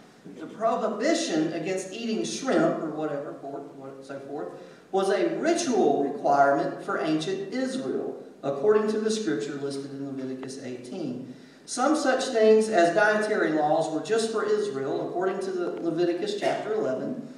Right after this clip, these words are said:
But we know after Jesus came, also, this is kind of skipping around, but for time's sake here, just to get the point across, we know that after Jesus came,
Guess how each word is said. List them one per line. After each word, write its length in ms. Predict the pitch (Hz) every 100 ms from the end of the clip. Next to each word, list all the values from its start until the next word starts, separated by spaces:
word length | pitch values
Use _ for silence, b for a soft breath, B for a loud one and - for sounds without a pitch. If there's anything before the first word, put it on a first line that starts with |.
| B B -
But 200 | 202 202
we 100 | 208
know 320 | 226 226 -
after 460 | 233 285 294 269
Jesus 500 | 226 - 156 135 -
came, 340 | 160 143 143 156
also, 400 | 185 196 147 143
this 120 | 143 -
is 180 | - -
kind 160 | 190
of 80 | 165
skipping 300 | - 185 175
around, 300 | 165 160 147
but 180 | 147 - - - -
for 120 | -
time's 340 | 196 180 -
sake 240 | 147 139 135
here, 160 | 143
just 160 | 135 131 - 113 B B
to 80 | -
get 160 | 170 208
the 60 |
point 280 | - 233 226
across, 560 | - - 123 - - - B B
we 140 | 180
know 220 | 196 254 262
that 140 | 214
after 380 | - - - 208
Jesus 520 | 262 294 330 - -
came, 480 | 156 135 139 165 B